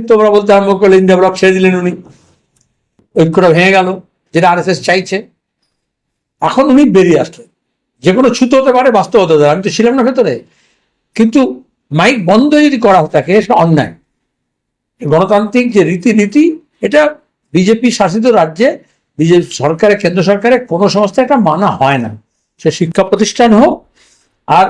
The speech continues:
সরকারি প্রতিষ্ঠানগুলো হোক, সে অন্যায়। রাজ্যের মুখ্যমন্ত্রী মাইক বন্ধ করে দেবে, এত যেচে উনি গেলেন, স্পেশাল চার্টার প্লেনে গেলেন,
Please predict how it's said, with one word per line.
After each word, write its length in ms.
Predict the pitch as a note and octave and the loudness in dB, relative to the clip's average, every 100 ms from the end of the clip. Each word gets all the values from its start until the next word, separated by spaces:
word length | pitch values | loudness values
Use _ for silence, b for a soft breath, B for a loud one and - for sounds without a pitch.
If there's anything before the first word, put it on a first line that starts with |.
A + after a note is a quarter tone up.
| - | -4
সরকারি 400 | - E3 D#3 F3+ | -6 -4 0 0
প্রতিষ্ঠানগুলো 600 | F3 D3+ D3 D#3 D3 C3 | 0 -4 -4 -2 0 0
হোক, 180 | A#2+ G#2 G#2+ _ _ _ _ _ _ _ _ _ _ _ - | 0 -4 -8 _ _ _ _ _ _ _ _ _ _ _ -2
সে 80 | |
অন্যায়। 340 | A3 G3 E3+ - - _ | 0 2 -2 -6 -16 _
রাজ্যের 300 | D3 D3+ F3 | -2 0 2
মুখ্যমন্ত্রী 480 | F3 F3 A3 A3 A3 | 0 0 0 2 0
মাইক 180 | F#3+ F3 E3+ | 2 0 0
বন্ধ 180 | F3+ A3 | 0 2
করে 200 | G#3+ F#3+ | 2 2
দেবে, 220 | D#3 C#3+ D3+ B B _ | 2 2 -2 B B _
এত 220 | C#3+ D3+ | -2 0
যেচে 340 | A3 G#3 G#3 | 2 0 2
উনি 200 | A3+ G#3+ G3+ | 2 2 2
গেলেন, 440 | F#3+ F#3+ E3+ E3+ | 2 2 0 -4
স্পেশাল 360 | E3+ F#3 F3 G#3 | -4 -2 0 0
চার্টার 320 | G3+ F3+ G#3 | 0 0 -2
প্লেনে 320 | - F#3+ G#3+ G#3 | 0 0 2 2
গেলেন, 300 | F#3 D#3+ | 2 2